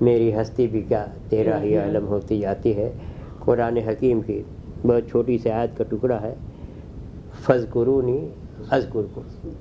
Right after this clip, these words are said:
وَاشْكُرُوا لِي وَلَا تَكْفُرُونِ۔" تم میرا ذکر کرو، میں تمہارا ذکر کروں گا، اور شکر کیا کرو، کفر میں مت مبتلا ہوا کرو۔ ایک مرتبہ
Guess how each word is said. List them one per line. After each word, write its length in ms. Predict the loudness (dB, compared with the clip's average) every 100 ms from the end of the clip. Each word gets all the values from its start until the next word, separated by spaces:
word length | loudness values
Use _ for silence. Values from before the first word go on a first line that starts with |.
| -16 -14 -14 0
وَاشْكُرُوا 540 | 2 2 2 2 4 4
لِي 180 | 2 -2 0
وَلَا 240 | 0 0
تَكْفُرُونِ۔" 640 | -6 -10 -10 -10 -10 -14 -14 -14 -14 -14 -14 -16 -16 -16 -14 -14 -14 -14 -14 4
تم 140 | 6 6
میرا 260 | 4 2
ذکر 300 | 0 0 -2 0
کرو، 360 | 0 2 0 -4 -14 -8 2
میں 180 | 2 2
تمہارا 360 | 0 2 2 0
ذکر 300 | 0 -2 0
کروں 320 | 2 2 0
گا، 140 | -2 -4 -16 -16 -16 -14 -14 -14 -14 -16 -14 -16 -16 -16 -14 -14 4
اور 200 | 6 6 2 0
شکر 260 | 2 2 2
کیا 260 | 2 2
کرو، 340 | 2 2 2 -2 -10 0
کفر 260 | 2 2
میں 240 | 2 4 4
مت 280 | 2 0
مبتلا 420 | -4 0 0 0 0
ہوا 220 | 0 0
کرو۔ 300 | -6 -6 -6 -8 -12 -12 -12 -12 -12 -12 -12 -12 -14 -14 -14 -14 -14 -14 -14 -14 -14 -12 -12 -12 -12 -12 -14 -14 -14 -14 -14 6
ایک 200 | 6 8
مرتبہ 360 | 2 2 2